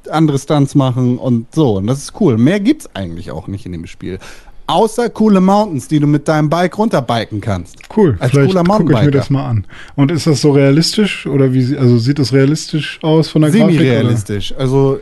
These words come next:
Speaker 1: es sieht jetzt nicht super realistisch aus. Ich glaube, es versucht so ein bisschen realistisch zu sein. Ich würde sagen, als Nicht-Mountainbiker, dass die Mountainbikes, mit denen du die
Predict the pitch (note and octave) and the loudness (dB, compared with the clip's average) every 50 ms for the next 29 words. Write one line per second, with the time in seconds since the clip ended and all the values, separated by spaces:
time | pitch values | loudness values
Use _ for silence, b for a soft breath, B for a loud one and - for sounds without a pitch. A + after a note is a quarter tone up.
0 | - C#3 C#3+ - - - D#3 E3+ D#3+ E3 D3+ C3+ C#3+ C#3 B2+ B2 D#3+ D#3+ E3 C#3+ | -8 -10 -12 -10 -8 -6 -6 -4 -2 -2 -4 -2 -2 -4 -2 -2 -2 0 0 2
1 | B2+ C3 B2 A#2+ A#2 C3+ D3+ - - C3+ - - - A2+ C#3 E3+ F3+ - - - | 2 2 2 2 2 0 0 -2 -4 -8 -8 -6 -4 -2 -2 -2 -2 -4 -8 -4
2 | - C#3 C#3 D3 C#3 C3 - - - A2 A#2+ D3+ F3+ - - G3 F3 E3+ F3 F3+ | -2 -2 0 0 -2 -4 -6 -6 -8 -6 -6 -6 -6 -6 -2 -2 0 0 0 -2
3 | - F#3+ E3+ D3+ D#3 E3 D#3+ E3 D#3+ - - D3+ - - - - B2+ B2+ C3+ D3 | -2 -2 -2 0 0 0 2 0 -2 -4 -6 -12 -12 -12 -12 -8 -2 -2 0 0
4 | D#3+ F3 F3 E3+ C#3+ D3+ D3 - - D3+ C#3+ C#3 B2+ C3 C#3+ D3+ D#3 D3 C3+ B2 | 2 0 0 0 -2 -4 -4 0 0 2 2 2 2 0 0 0 0 -2 -2 -4
5 | A2+ - - C#3+ E3 G3 - - - B2+ A#2 A2 G#2+ G#2+ E2+ G#2+ G2+ A2 A2 A#2 | -4 -2 0 0 0 0 0 -2 -2 0 0 2 0 0 -2 -2 -2 0 0 0
6 | A#2+ - C#3 B2 A#2 G#2 - A#2+ A#2+ C3 C#3 D#3 D#3 C3 A#2+ B2 B2 C3+ C3+ - | 0 -2 -2 -2 -2 -2 -2 0 0 2 0 0 -2 -2 -2 -2 -2 -2 -2 -4
7 | - C#3+ C3 A#2+ - C3 C3 B2+ B2 A#2 - - A#2 A2+ A2 | -2 -2 -2 0 2 2 2 2 0 -2 -2 -2 -2 -2 -2